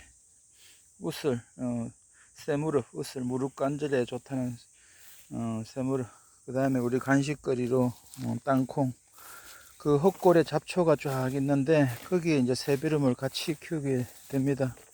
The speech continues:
어, 그 관리가 좀 잘못돼갖고 원래는, 어, 잡초가 더 많습니다. 원래 잘, 잘하면은 이 골에 전부 새비름을, 어, 딱 할 수도 있는데,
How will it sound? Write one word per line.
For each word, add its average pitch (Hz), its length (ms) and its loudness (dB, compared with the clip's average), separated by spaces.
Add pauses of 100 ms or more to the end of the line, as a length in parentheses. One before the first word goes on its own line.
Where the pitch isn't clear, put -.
(760)
어, 123 500 2
그 131 140 -6
관리가 147 400 2
좀 127 220 0
잘못돼갖고 135 840 0
원래는, 135 500 4 (500)
어, 120 380 -4 (840)
잡초가 131 380 -6
더 123 160 -6
많습니다. 123 600 -2
원래 135 340 4
잘, 131 340 -2 (160)
잘하면은 135 500 0
이 131 80 -2
골에 143 420 0
전부 131 340 -6
새비름을, 139 680 -4 (640)
어, 127 120 -6 (120)
딱 123 240 -10
할 147 80 -4
수도 127 260 -10
있는데, 123 520 -2